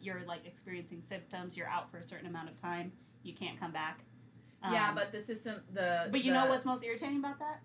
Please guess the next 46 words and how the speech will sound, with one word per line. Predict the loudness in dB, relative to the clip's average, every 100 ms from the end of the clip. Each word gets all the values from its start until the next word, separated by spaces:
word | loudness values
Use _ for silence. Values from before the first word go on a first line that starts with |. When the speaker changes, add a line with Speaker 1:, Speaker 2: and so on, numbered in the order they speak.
| -18 -20 _ -20 -6
Speaker 1:
Y'all | 2 4 4
can | 0 0
test | 0 0 -2 -4
every | -2 -2 -4
day, | -4 -6 -4
but | -2
average | -2 -4 -8
Americans | -8 -8 -8 -8
can't | -8 -10 -10
even | -8 -6
get | -8 -8
a |
test. | -6 -6 -4 -2
And | 0
then | 0
when | 0
they | 0
do | -2 -4
get | -4 -4
tested, | -4 -4 -4 -6 -10 -14 0
y'all | 4 4
can't | 4 -2 -4 -4
be, | -4 -4 -6 -10 -2
y'all | 6 6
can't | 6 0
get | 0
the | 0
results | -2 -2 -2 -2 -6 -12 -14 -20 -20 -20 -6
for | 0 2 2 -4 -12 -8
potentially | -2 0 2 0
two | 0 -2
weeks | -4 -6 -10 -18 -12
Speaker 2:
Yeah. | -10 -4
Speaker 1:
at | -2
a | 0
time. | -2 -2 -4 -2
But | 4 10
y'all | 10
could | 8
be | 2 4
tested | 4 4 6
every | 6 6
day. | 0 -2 -6 -20 -20 -20 -10
Speaker 2:
Exactly. | -8 0 0 0 -4 -8 -10 -6
Speaker 1:
But | -2
yeah, | 0 0